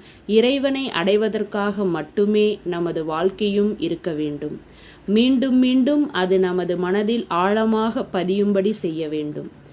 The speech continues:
நமது சாதனையில் விரைந்து முன்னேற அது உதவும். எவ்வளவு அதிகமாக நாம் அதை கேட்கிறோமோ, அந்த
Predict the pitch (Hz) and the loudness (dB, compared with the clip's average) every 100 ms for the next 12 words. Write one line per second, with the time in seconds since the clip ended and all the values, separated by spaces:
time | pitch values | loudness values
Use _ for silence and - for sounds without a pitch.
0 | - - - 208 214 233 214 226 240 208 | -20 -20 -8 0 2 2 2 0 0 0
1 | 240 262 262 262 269 170 196 214 247 254 | 0 0 0 -2 -4 0 2 4 4 2
2 | 214 185 190 196 196 214 170 160 160 151 | 2 2 4 2 2 -2 -4 -6 -6 -6
3 | 160 165 151 151 - - - - - - | -8 -6 -6 -8 -12 -20 -20 -20 -20 -10
4 | - 202 208 285 302 294 269 190 202 214 | 2 2 4 4 4 4 4 2 0 2
5 | 226 214 220 214 254 226 175 185 190 165 | 2 2 0 -2 -2 0 0 0 0 -2
6 | 156 - 185 185 - 185 160 151 147 156 | -4 2 4 4 0 0 0 -4 -6 -4
7 | 196 - - 180 226 | -6 -8 -8 -4 -2